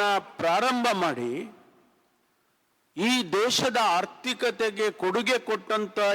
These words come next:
ಯಾವುದಾದ್ರೂ ಜಿಲ್ಲೆ, ಅದಕ್ಕೆ ನಾನು ಹೇಳಿದ್ದು ನಮ್ಮ ಇನ್ನೊಂದು ಜಿಲ್ಲೆ ಇಲ್ಲಪ್ಪ ನಿಮ್ದು,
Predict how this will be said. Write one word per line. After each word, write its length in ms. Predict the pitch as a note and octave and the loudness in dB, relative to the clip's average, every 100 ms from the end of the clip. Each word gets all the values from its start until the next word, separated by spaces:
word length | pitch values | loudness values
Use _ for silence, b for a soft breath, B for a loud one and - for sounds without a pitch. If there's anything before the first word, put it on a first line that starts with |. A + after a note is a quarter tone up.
| F3 | 2
ಯಾವುದಾದ್ರೂ 600 | D#3 G#3 B3 C4 A#3+ A#3 | 2 2 2 0 2 -2
ಜಿಲ್ಲೆ, 260 | F#3 G3+ A3 | -2 0 0
ಅದಕ್ಕೆ 320 | F#3+ G3 B3 | 0 -2 0
ನಾನು 180 | A#3+ G#3 | 0 0
ಹೇಳಿದ್ದು 380 | G#3+ F#3+ E3+ D#3+ | 0 0 0 0
ನಮ್ಮ 280 | D3+ F#3+ | 0 0
ಇನ್ನೊಂದು 560 | G#3+ F#3+ F#3+ A3 A3+ G#3+ | 0 2 2 0 0 0
ಜಿಲ್ಲೆ 400 | F3+ G3+ G#3+ G3+ | 0 0 2 0
ಇಲ್ಲಪ್ಪ 400 | F#3+ G3+ G3 - | 0 0 -2 -2
ನಿಮ್ದು, 540 | F3 E3+ E3 E3+ E3+ | 0 0 -2 0 0